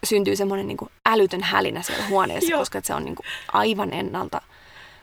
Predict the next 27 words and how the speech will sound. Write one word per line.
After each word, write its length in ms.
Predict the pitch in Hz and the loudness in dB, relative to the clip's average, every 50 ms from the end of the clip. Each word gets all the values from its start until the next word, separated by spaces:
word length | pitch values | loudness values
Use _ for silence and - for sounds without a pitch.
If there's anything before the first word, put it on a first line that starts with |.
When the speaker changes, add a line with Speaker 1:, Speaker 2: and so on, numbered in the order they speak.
| - _ | -20 _
Speaker 1:
kuulumatonta, 680 | - 208 196 190 190 190 - - - - - - - - | 4 4 6 6 4 2 -2 -2 -4 -8 -2 0 0 0
että 300 | - - _ - - - - _ _ _ _ - | 0 -2 _ -6 -6 -6 -6 _ _ _ _ -8
hän 220 | - 180 - - - _ - | -6 -6 -6 -8 -10 _ 0
äänestää 440 | - - - - - - - - - | 0 0 0 -2 -8 -4 -4 -4 -2
oman 300 | - - 202 - 208 - | 0 2 2 2 0 0
puolueensa 560 | - - - - 214 - - - 226 - - - _ _ - | -2 -2 -2 0 0 0 -2 -2 -2 -6 -8 -8 _ _ -2
kantaa 400 | - - 214 269 - 196 165 - | 0 0 0 2 0 0 0 2
vastaan. 480 | - - - - - - - - 262 254 - - - | 0 -2 -2 -4 -6 -6 -6 -6 -6 -8 -12 -12 -2
Se 80 | - 208 | -2 0
on 60 | 202 | 2
jotenkin 220 | 208 190 185 185 - | 2 0 0 -2 -2
tosi 200 | - - 185 - - - - | -4 -4 -4 -4 -6 -4 0
teatraalinen 680 | - 202 190 - - 202 208 - 226 240 247 247 - | 2 2 2 2 0 0 0 0 0 0 -2 -2 -4
hetki. 360 | 226 220 226 - - - 233 - - | -4 -4 -4 -6 -8 -12 -12 -12 -10
Speaker 2:
Kyllä, 380 | - 247 233 214 196 175 180 175 - _ _ | -10 -8 -6 -4 -4 -4 -4 -6 -10 _ _
todella. 400 | - 214 185 175 160 160 160 175 - _ - _ _ - - - - - - - - - - - - - - - - _ _ _ | -8 -6 -6 -6 -6 -6 -8 -10 -12 _ -20 _ _ -20 -20 -20 -20 -18 -18 -16 -16 -16 -16 -18 -18 -20 -20 -20 -20 _ _ _
Speaker 1:
Mutta 340 | 247 240 254 - - - 254 | 2 2 2 2 2 0 2
hei, 400 | 247 262 285 269 220 190 - 185 - - - - - - - - - _ | 4 6 6 8 8 6 4 0 -6 -12 -20 -20 -20 -20 -20 -20 -4 _
tässä 320 | 254 285 311 - - 294 | 2 2 2 2 0 2
nyt 200 | 262 269 262 - - | 2 2 0 0 -2
on, 180 | 220 208 208 208 | -2 0 2 2
niinku, 360 | 202 202 196 - 202 208 - - _ _ _ _ - - - _ _ _ _ _ _ _ | 0 0 0 -2 -2 -4 -4 -12 _ _ _ _ -20 -20 -20 _ _ _ _ _ _ _
käyty 300 | - 233 226 226 214 214 | 2 4 4 4 2 0
suunnilleen 760 | - - - 240 240 233 220 202 196 190 185 185 190 190 185 _ - _ | -4 -2 0 2 2 4 4 4 4 2 2 0 -2 -4 -6 _ -8 _
läpi 320 | 190 202 202 202 - 190 | 2 2 2 2 2 -4
sitä, 340 | 185 - 190 190 - - - | -2 0 -2 -2 -2 -4 -6
että 400 | - - - - - - - 196 | -6 -6 -8 -14 -6 -4 -4 -4